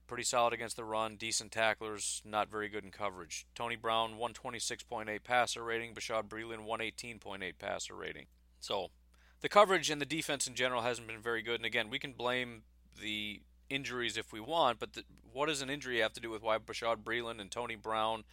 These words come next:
and Jaire can't cover guys? I don't know. But, uh, yeah, and Jaire probably isn't even gonna play next week. So, not a great way for him to go out. But anyways, flipping over to offense,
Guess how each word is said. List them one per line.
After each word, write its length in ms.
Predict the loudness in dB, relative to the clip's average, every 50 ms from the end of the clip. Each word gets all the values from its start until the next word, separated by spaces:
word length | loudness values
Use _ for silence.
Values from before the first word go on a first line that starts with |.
| -20 -20 -20 -20 -16 -12
and 140 | -12 -6 -2
Jaire 520 | 4 6 6 8 8 8 6 6 4 2
can't 300 | 0 -2 -2 -2 -4 -2
cover 300 | 0 0 0 2 2 0
guys? 440 | 2 2 2 2 0 -2 -8 -12 -12 -14 -20 -20 -20 _ _ -20 -20 -20 -20 -20 -20 _ -20 -20 _ _ -20 _ -2 6
I 200 | 8 8 8 8
don't 100 | 4 2
know. 240 | 0 0 0 -2 -4 _ -20 -20 _ _ _ _ _ _ _ _ _ _ -6
But, 160 | -6 -6 -6 -6 -6 -6
uh, 200 | -6 -4 -6 -2
yeah, 180 | 2 6 6 6
and 220 | 4 2 -4 -2
Jaire 400 | 4 6 6 8 8 8 6 4
probably 260 | 2 0 0 0 0
isn't 140 | -4 -4 -6
even 100 | -8 -8
gonna 120 | -8 -10 -8
play 200 | -2 0 0 0
next 260 | 0 -4 -6 -6 -8
week. 280 | -8 -10 -14 -14 -16 -20 -20 -20 -20 -20 -20 -20 _ _ -10
So, 300 | -2 6 8 8 8 10
not 180 | 12 12 12 12
a 60 | 12
great 240 | 12 12 10 10 10
way 120 | 8 6
for 140 | 6 4 0
him 220 | 0 0 2 0
to 40 | 2
go 240 | 6 6 8 10 10
out. 260 | 10 10 10 8 6 _ _ -20 -20 -20 -20 -20 -16 -2
But 120 | 2 4 4
anyways, 280 | 4 4 4 4 4
flipping 300 | 4 2 0 -4 -2 0
over 160 | 0 2 4 4
to 60 | 6
offense, 680 | 8 8 8 8 6 2 -4 0 2 2 4 4 0 -2